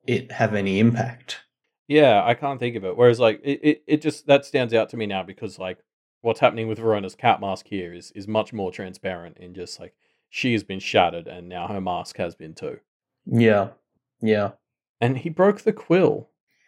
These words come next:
Speaker 1: Yep. Yep. <laughs> Yep. Um, it's rough. It's rough. Um,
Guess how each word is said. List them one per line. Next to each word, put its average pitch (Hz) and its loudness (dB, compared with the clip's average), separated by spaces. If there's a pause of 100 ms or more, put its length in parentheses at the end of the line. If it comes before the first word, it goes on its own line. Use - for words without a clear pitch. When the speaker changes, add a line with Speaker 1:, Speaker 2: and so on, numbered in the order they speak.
(1200)
Speaker 1:
Yep. 175 4 (420)
Yep. 143 -2 (160)
<laughs> - 2 (800)
Yep. 113 -2 (440)
Um, 98 2 (420)
it's 107 -4
rough. - -2 (240)
It's - -6
rough. - -6 (260)
Um, 107 4